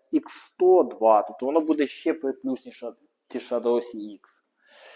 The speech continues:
З іншої сторони, ми маємо чудово розуміти, що нулів ця функція, е, нуль функції цієї в точці один нуль, так? Е, т-, точка, де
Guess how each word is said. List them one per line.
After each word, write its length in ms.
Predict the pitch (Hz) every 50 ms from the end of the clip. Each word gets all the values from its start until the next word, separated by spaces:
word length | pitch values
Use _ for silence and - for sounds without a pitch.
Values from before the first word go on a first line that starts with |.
| - _ -
З 100 | 139 147
іншої 220 | 202 220 - 220
сторони, 360 | - - 208 196 202 220 226
ми 120 | 214 185 175
маємо 200 | 180 190 180 170
чудово 320 | - - 175 170 170 180
розуміти, 560 | 180 165 160 180 196 208 226 226 220 - 160
що 160 | 135 - - 156
нулів 280 | 160 170 185 196 180
ця 140 | - - 160
функція, 1040 | - - - 185 185 170 160 - - 160 156 156 156 156 147 147 143 139 135 120 - - _ _ _ _ _ _ _ _ _ _ _ _ -
е, 420 | 147 139 131 123 123 120 120 120 127
нуль 140 | 151 170 165
функції 560 | 165 - - 175 165 170 - - 135 131 123
цієї 280 | 117 - 135 135 135 127
в 80 | 113 -
точці 300 | 135 127 120 - - 160
один 220 | 120 127 147 165
нуль, 260 | 202 247 285 302 294 277 _ _ _ _ _ _
так? 360 | - 160 208 220 - - - _ _ _ _ _ _ _ _ _ _ _ _ _ -
Е, 400 | 120 131 127 120 120 120 120 117 - _ _ _ _ _ _ _ _ _ _ _ _ _ -
т-, 180 | - - 143
точка, 680 | 123 - _ - 190 208 196 202 - - - - 139 135
де 180 | 120 123 139